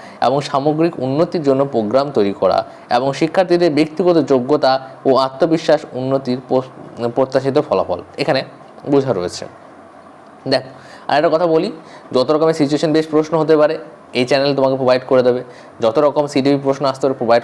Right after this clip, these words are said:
করবে। তোমাদের ডিস্ট্রিক্ট ওয়াইজ ক্লাস করানো হচ্ছে। তোমরা যদি চাও যে না স্যার আমি টো-, টোটাল প্যাকেজ চাই, মানে আমাকে যেন আর কিছু ভাবতে না হয় যে কো-,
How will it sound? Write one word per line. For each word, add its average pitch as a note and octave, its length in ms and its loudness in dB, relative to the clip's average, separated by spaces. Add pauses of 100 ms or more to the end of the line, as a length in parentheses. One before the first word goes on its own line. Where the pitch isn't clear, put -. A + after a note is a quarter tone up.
করবে। B2 280 2 (240)
তোমাদের C3+ 300 2
ডিস্ট্রিক্ট C3+ 340 0
ওয়াইজ C#3+ 280 0
ক্লাস A#2+ 280 2
করানো B2+ 240 2
হচ্ছে। C3+ 200 0
তোমরা C3+ 200 0
যদি C3+ 160 2 (140)
চাও B2+ 220 2
যে C#3 100 0
না B2+ 260 0
স্যার C#3 180 0 (120)
আমি B2+ 340 -4 (220)
টো-, C#3 80 0 (260)
টোটাল D3 280 0
প্যাকেজ C3+ 480 -2
চাই, F2+ 160 0 (320)
মানে A#2 160 0
আমাকে C3+ 300 0
যেন C#3+ 120 0
আর C#3 120 2
কিছু D3 160 -2
ভাবতে B2+ 340 0
না C#3 80 0
হয় C#3 100 4
যে C#3 80 2
কো-, B2+ 160 -6